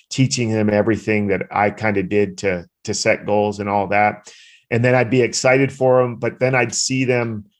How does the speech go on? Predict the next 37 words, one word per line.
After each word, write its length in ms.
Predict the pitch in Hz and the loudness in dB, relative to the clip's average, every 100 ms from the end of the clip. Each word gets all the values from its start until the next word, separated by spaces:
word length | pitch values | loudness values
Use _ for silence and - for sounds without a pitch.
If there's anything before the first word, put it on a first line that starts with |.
| _ | _
you 140 | - 123 | -2 2
know, 300 | 113 107 107 | 6 6 4
three, 280 | - 127 123 | 0 0 0
four 320 | - 127 120 | 2 4 4
weeks 360 | 117 117 - 107 | 4 -2 -4 -2
later, 480 | 104 113 117 113 | 2 4 4 2
and 100 | 104 101 | 2 -2
I'd 160 | 101 | -4
be 140 | 104 104 | -2 -2
excited 400 | - 110 110 110 | 0 0 2 2
and 140 | 101 | 0
ask 240 | 104 107 | -2 -2
them, 100 | - | -4
"How, 240 | 90 113 117 | -6 -6 -6
how 200 | - 139 | -2 0
are 80 | 143 | 2
the 80 | 131 | 4
goals 320 | 135 139 135 | 4 4 0
coming?" 360 | 117 104 95 - - _ _ | -4 -4 -8 -12 -20 _ _
And 120 | 113 117 | -2 2
their 120 | 113 | 2
head 280 | 107 113 101 | 2 2 2
would 180 | 107 | -2
kind 220 | - 113 110 | -2 -2 -2
of 100 | 95 | -2
drop 500 | 104 104 104 101 104 | 2 4 4 2 -2
and 140 | 101 | -6
they'd 200 | 101 98 | -4 -6
say, 220 | - 101 | -4 0
"Oh 180 | 104 104 | 2 4
yeah, 240 | 101 98 98 | 2 2 2
I 80 | |
gotta 180 | 104 101 | 0 -4
get 220 | 90 92 | -4 -8
back 280 | 98 90 85 | -2 -2 -2
at 220 | 87 85 | -4 -4
it." 140 | 87 | -4